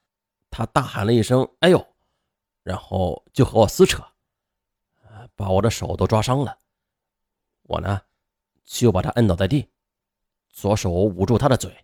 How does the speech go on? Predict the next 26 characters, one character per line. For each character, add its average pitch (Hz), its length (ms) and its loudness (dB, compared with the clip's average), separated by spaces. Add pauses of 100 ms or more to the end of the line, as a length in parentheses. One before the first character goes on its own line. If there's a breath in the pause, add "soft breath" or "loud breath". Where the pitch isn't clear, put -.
(640)
右 110 300 0
手 - 480 -4
则 107 160 2
又 117 100 6
从 104 260 -2
壁 135 140 0
橱 104 220 -2
里 107 120 2
拿 98 140 -4
出 110 160 0
一 92 80 0
个 95 80 -2
花 104 160 -4
瓶 95 160 -10
儿， 131 180 -4 (840)
砸 101 260 -4
在 107 100 0
了 95 140 2
他 110 160 -4
的 90 260 -2
前 - 280 -2
头 113 200 0
顶。 - 140 -4 (1120)
当 101 180 0
时 87 140 -6
呢， 90 180 -6